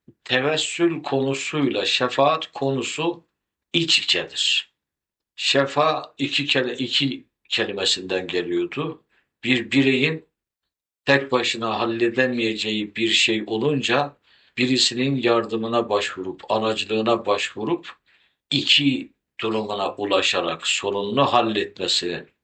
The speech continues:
diyorduk şefaate. Bu birisine başvurma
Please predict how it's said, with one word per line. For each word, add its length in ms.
diyorduk 420
şefaate. 800
Bu 440
birisine 960
başvurma 1160